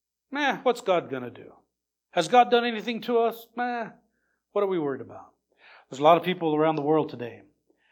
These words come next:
that profess to be Christians that have that attitude, that have apostatized in the sense that they,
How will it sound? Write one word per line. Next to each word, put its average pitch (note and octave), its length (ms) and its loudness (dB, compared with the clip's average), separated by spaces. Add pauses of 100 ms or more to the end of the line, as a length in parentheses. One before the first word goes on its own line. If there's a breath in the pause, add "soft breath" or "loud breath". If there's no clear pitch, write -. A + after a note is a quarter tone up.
(340)
that C3+ 120 -12
profess F#3+ 360 4
to E3+ 100 -4
be D#3 100 2
Christians - 680 -6 (1040)
that C3 120 -12
have C#3+ 160 -6
that C3+ 160 -4
attitude, - 400 -10 (2500)
that C3 100 -8
have C3 160 -2
apostatized D3+ 760 6
in C3 100 -10
the B2+ 60 -10
sense D#3 300 -4
that B2+ 160 -14
they, D3 300 2